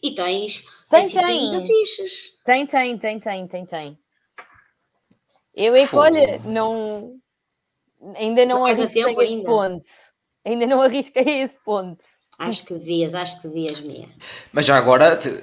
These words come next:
Speaker 3: era, é excelente rampa de lançamento. Fala-nos sobre isso, como é que isso funciona e, porque é teres dois mestrados, dois mestrados mesmo?
Speaker 1: Sim, ou seja, tu na realidade estudar, estudar, só estudas os dois anos e ficas com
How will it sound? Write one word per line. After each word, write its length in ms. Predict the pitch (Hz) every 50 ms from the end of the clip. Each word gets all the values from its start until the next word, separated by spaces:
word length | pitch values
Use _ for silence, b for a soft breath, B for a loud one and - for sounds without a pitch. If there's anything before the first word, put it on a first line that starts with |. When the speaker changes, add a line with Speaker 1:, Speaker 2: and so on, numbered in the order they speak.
| - 151
Speaker 3:
era, 220 | 151 143 143 147
é 400 | 143 - - - 127 139 135 131
excelente 340 | 131 - - 147 151 151 143
rampa 300 | - 156 151 151 - 160
de 60 | 147
lançamento. 500 | 151 175 175 - 247 226 180 180 170 -
Fala-nos 340 | - - 110 117 120 131 131
sobre 220 | 180 196 185 170
isso, 140 | 175 170 -
como 200 | - - 131 139
é 40 | 135
que 120 | 135 135 139
isso 140 | - - -
funciona 800 | 143 139 139 - - 135 139 147 147 160 170 170 170 175 - - -
e, 460 | 170 165 170 170 170 175 180 180 B B B B B - 120 120
porque 400 | 151 147 131 135 127 123 B B B B B _ _ _ _ _
é 120 | - 147 147
teres 200 | - 170 165 143
dois 200 | 170 185 180 185
mestrados, 500 | 185 175 - - 180 180 175 175 143 160 156 - - - - - - _ - _ -
dois 240 | 147 160 175 170 170
mestrados 460 | 160 139 - 156 156 190 196 - -
mesmo? 300 | 156 180 254 262 - - 123 117 - - - - _ _ _ _ _ _ _ _ _ _ _ - - - - - -
Speaker 1:
Sim, 180 | 233 214 370 -
ou 100 | - 254
seja, 340 | 247 - 202 170 165 170 147 151 - - - -
tu 80 | 254
na 80 | 269 277
realidade 520 | 269 285 269 247 233 214 247 247 226 -
estudar, 480 | - - - - 202 185 214 220 220 220
estudar, 500 | 214 - - 175 165 185 202 208 190 135
só 120 | - 160
estudas 440 | 156 156 - 180 165 175 180 165 170
os 120 | 175 170
dois 280 | 165 185 185 175 165 170
anos 480 | 180 185 202 214 226 226 - - b b b b b b b _
e 40 | - 165
ficas 400 | - 202 190 196 208 196 196 -
com 680 | - - 190 180 180 180 175 170 170 175 170 165 165